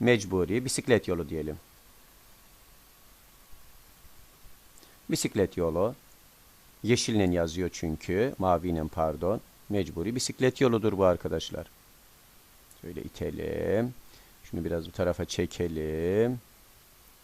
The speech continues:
Bu da gelsin. Evet. Peki...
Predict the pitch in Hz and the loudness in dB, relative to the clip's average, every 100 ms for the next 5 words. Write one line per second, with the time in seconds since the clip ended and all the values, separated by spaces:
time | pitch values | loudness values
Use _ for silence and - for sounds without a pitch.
0 | - 82 82 - 80 - - 78 78 117 | -8 -6 -6 -6 -10 -10 -10 -6 -6 -6
1 | - - - - 143 123 82 - - - | -8 -18 -20 4 6 8 6 0 -20 -20
2 | - - - - - - - - - - | -20 -20 -20 -20 -20 -20 -20 -20 -20 -20
3 | - - - - - 156 147 165 151 143 | -20 -20 -20 -20 4 6 8 12 12 10